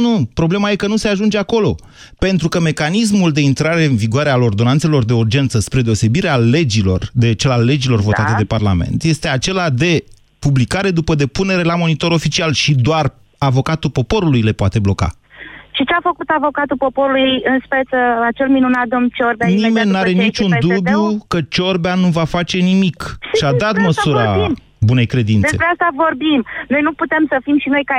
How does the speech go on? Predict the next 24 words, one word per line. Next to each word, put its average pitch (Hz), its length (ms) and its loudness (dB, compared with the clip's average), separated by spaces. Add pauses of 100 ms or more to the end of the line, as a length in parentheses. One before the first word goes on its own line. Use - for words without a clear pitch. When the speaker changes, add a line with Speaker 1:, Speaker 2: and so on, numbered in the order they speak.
Speaker 2:
englezi, 247 380 -2
domnule, 277 300 -2
care 247 120 0 (140)
au 403 60 2 (100)
votat, 330 240 -2 (140)
bun, 381 140 2 (180)
prost, 359 340 0 (400)
la 339 120 0
re-, 330 180 -2 (100)
un 320 120 2
referendum 339 440 0 (100)
ei 349 120 2
au 294 60 -4 (100)
votat 339 380 -2 (120)
ieșirea 320 420 0
din 285 160 -10
U - 20 -2 (100)
E 311 40 2 (120)
a 277 80 -2
Marii 285 240 0
Britanii. 226 540 -2 (800)
Dom'le, 440 220 0 (100)
deci, 294 180 -4 (280)
acolo, 285 380 0